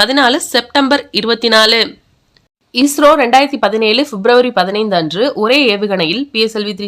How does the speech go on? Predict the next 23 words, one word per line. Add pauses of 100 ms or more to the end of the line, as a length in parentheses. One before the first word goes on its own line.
சி (120)
தேர்ட்டி
செவன் (440)
எத்தனை
துணைக்கோள்களை (120)
விண்ணில்
செலுத்தி (140)
உலக
சாதனை
புரிந்தது? (1300)
நூத்தி
நாலு. (2500)
சந்திராயன்
ரெண்டு (160)
விண்ணில்
செலுத்தப்பட்ட (100)
நாள் (640)
ரெண்டாயிரத்தி
பத்தொன்பது (100)
ஜூலை
இருபத்தி
ரெண்டு. (1000)
இந்தியாவில்